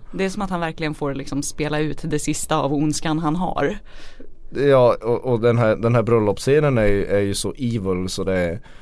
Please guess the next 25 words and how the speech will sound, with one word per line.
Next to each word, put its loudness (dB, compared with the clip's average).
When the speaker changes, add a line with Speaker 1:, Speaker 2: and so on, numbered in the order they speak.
Speaker 2:
alltså 0
på 0
så 2
många 4
plan. -2
Speaker 1:
Ja. -2
Speaker 2:
Dels 4
det 6
här 6
det 4
spelet 2
med 0
dvärgarna 4
som, -2
som -4
spelar -4
ut, -6
vad 0
är -2
det, -6
k-, 0
kriget 0
mellan 0
fem 2
kungar. -2